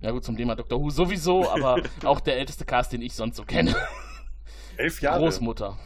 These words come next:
Speaker 2: Elf
Speaker 1: Ja.
Speaker 2: Jahre jetzt. Das ist schon eine, eine beachtliche Leistung.
Speaker 1: Ja.
Speaker 2: Mhm.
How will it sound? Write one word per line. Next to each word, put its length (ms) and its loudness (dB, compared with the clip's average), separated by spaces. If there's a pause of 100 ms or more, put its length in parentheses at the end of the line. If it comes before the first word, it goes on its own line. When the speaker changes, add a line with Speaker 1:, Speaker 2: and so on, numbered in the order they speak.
(100)
Speaker 2:
Elf 200 -6
Speaker 1:
Ja. 60 -4
Speaker 2:
Jahre 320 2
jetzt. 360 -8
Das 160 -10
ist 40 -14
schon 380 -10
eine, 240 -8
eine 100 -12
beachtliche 460 -8
Leistung. 580 -6 (240)
Speaker 1:
Ja. 300 -2 (240)
Speaker 2:
Mhm. 320 -6